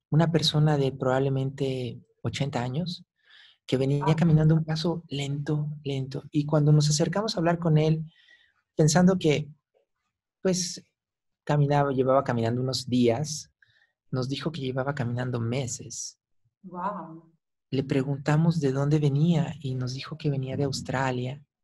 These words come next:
Speaker 2: ¡Ah!
Speaker 1: y que había hecho cami-, el camino o había recorrido caminos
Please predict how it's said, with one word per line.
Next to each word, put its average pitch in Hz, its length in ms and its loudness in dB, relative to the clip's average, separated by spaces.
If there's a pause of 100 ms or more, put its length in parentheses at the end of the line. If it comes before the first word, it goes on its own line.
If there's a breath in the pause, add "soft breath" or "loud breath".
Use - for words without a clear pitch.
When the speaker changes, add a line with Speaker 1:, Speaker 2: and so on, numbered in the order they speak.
Speaker 2:
¡Ah! 330 460 -4 (160)
Speaker 1:
y 135 320 -6
que 131 520 0
había 135 360 4
hecho 151 260 0
cami-, 143 520 -2 (240)
el 123 200 -4
camino 139 680 -4
o 120 60 -2
había 131 260 -2
recorrido 143 500 -2
caminos 135 840 2